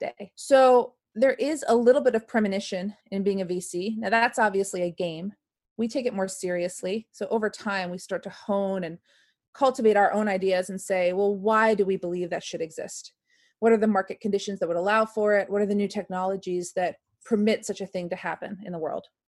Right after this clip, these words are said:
And then, you know, it's not gonna always be as easy as posting on Twitter or LinkedIn, "Is anyone <laughs> building this?"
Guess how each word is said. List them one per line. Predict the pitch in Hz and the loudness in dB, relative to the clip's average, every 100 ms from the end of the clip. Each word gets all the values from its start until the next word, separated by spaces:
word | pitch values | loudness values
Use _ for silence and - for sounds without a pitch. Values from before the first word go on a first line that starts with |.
| _ _ _ _ - | _ _ _ _ -2
And | 254 254 | 2 4
then, | 254 247 226 | 4 2 0
you | 220 226 | 0 0
know, | |
it's | 208 220 | 0 0
not | 226 226 | 0 0
gonna | 220 | 0
always | 208 202 | 2 2
be | 202 | 0
as | 185 | -4
easy | - 208 190 | -2 -2 -2
as | 180 | -2
posting | - 185 - 185 | -4 -4 -6 -8
on | 175 | -8
Twitter | - 180 175 | -6 -2 0
or | 175 | -2
LinkedIn, | 185 185 180 170 | -4 -6 -6 -4
"Is | 165 | -2
anyone | 247 247 | 0 2
<laughs> | 233 | 4
building | 208 220 190 | 4 2 0
this?" | 175 175 - | -4 -6 -10